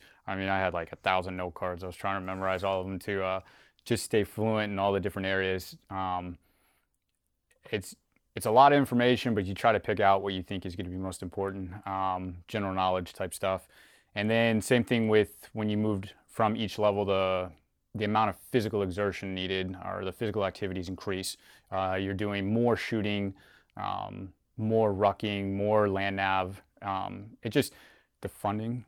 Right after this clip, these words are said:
as you go up higher, there's more funding for it. So the competition gets longer and longer. Uh, the All Army one was over a week long, and we started at, um, Fort Lee, and then we moved up, or then we went to A P Hill, and we finished here at the Pentagon. So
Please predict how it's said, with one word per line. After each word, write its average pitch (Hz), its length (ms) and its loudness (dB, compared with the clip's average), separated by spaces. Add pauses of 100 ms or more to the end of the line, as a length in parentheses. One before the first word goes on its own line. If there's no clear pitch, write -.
(200)
as 104 180 -2
you 104 60 -4
go 104 180 2
up 101 100 0
higher, 107 360 4
there's 98 160 0
more 107 160 0
funding 104 340 0
for 107 260 2
it. 113 140 0
So 101 720 2 (220)
the 110 80 -2
competition 101 500 -2
gets 95 180 -6
longer 95 360 2
and 92 100 -4
longer. 92 500 -4
Uh, 98 380 0
the 101 140 -2
All 131 260 4
Army 135 240 6
one 104 340 2 (420)
was 104 1400 4
over 110 300 2
a 95 80 2
week 123 300 0
long, 135 360 2
and 101 140 -2
we 98 80 -2
started 107 420 2
at, 95 260 0 (140)
um, 98 500 -10
Fort 110 280 0
Lee, 113 340 2
and 107 100 0
then 104 120 -2
we 101 80 -2
moved 101 280 -2
up, 101 320 2 (300)
or 104 100 -2
then 107 120 2
we 107 80 -2
went 101 100 -2
to 107 100 -4
A 104 60 -2
P 101 180 -4
Hill, 110 520 4
and 101 80 -2
we 92 80 -4
finished 101 320 -6
here 107 80 -2
at 92 80 -6
the 92 40 -10
Pentagon. 101 540 -8
So 95 340 -4